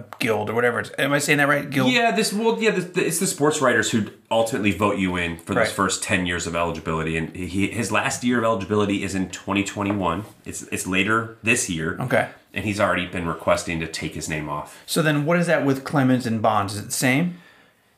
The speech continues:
Speaker 2: I'd have to double check. It's all about when they retired. There's a small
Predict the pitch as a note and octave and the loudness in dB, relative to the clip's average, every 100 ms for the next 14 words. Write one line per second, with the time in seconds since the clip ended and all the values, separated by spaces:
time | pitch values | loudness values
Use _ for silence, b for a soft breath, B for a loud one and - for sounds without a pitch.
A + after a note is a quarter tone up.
0 | - D#3 G3+ D#3+ C#3 A2+ G2+ - F2+ - | -2 0 2 2 2 2 0 0 0 0
1 | - B - A#2 B2 B2 A#2+ G#2+ A2+ A#2 | -10 B -8 -2 2 2 2 2 0 0
2 | A2 - G#2 G2 F#2+ F2+ - F#2+ F#2 - | 0 0 2 2 2 -2 -4 -4 -2 2
3 | G2+ G2 F#2+ - | 4 4 0 -8